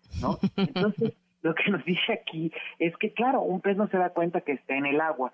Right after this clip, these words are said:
Speaker 1: y que un principio básico del arte, de la pintura, de las artes plásticas, es observar,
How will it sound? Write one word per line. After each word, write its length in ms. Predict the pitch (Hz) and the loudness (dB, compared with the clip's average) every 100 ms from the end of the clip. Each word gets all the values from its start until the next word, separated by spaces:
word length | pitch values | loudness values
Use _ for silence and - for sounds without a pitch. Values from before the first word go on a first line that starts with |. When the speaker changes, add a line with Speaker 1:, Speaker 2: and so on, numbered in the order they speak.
| _ - - | _ -20 -18
Speaker 1:
y 80 | |
que 100 | - | -2
un 80 | 226 | 0
principio 520 | 226 240 - - 214 | 4 2 2 0 0
básico 680 | 180 170 185 - 170 - 165 | 2 0 0 -6 -16 -2 0
del 200 | 135 117 | 2 4
arte, 480 | - 147 - - 147 | 4 2 0 0 2
de 100 | 127 | 4
la 120 | 110 | 2
pintura, 540 | - 104 101 131 135 135 | 0 -4 -2 0 0 2
de 100 | 110 | 2
las 160 | 104 | 0
artes 300 | 131 123 139 - | -2 -2 -4 -2
plásticas, 600 | 123 120 _ 131 135 127 _ - - | -4 -4 _ -6 -6 -6 _ -20 -6
es 180 | 120 - | -6 -2
observar, 640 | 135 - 104 101 107 113 | -6 -4 -4 -2 0 -2